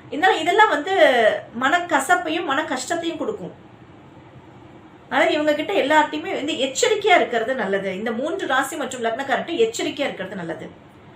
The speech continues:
இப்ப டைம் சரியில்லாத இருக்கிறதுக்கு நான் என்ன சொல்லியிருக்கேன்? இந்த வீடியோவை பாருங்க, அப்பதான் தெரியும்.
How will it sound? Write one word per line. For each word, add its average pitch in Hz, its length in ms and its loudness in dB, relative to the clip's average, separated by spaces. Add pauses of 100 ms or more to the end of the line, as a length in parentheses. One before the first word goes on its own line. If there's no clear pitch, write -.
(440)
இப்ப 294 200 -2
டைம் 311 240 2
சரியில்லாத 320 340 2
இருக்கிறதுக்கு 277 420 -2
நான் 240 120 0
என்ன 247 160 -2
சொல்லியிருக்கேன்? 226 520 2 (1400)
இந்த 240 100 4 (100)
வீடியோவை 277 280 0 (120)
பாருங்க, 220 280 2 (120)
அப்பதான் 208 340 -6
தெரியும். 170 260 -8